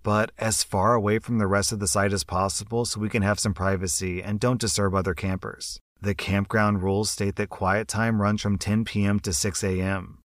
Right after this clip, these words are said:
We've been going on these trips for several years,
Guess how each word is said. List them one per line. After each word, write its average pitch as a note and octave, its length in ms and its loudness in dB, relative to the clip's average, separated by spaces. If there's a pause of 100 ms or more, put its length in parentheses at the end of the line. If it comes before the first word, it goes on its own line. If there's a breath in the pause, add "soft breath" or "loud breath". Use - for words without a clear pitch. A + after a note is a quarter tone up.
(140)
We've B2+ 260 0
been F#3 180 4
going B2 320 2
on C3 100 2
these C3+ 160 0
trips - 240 -4
for B2 120 -2
several A2+ 360 0
years, G2 560 0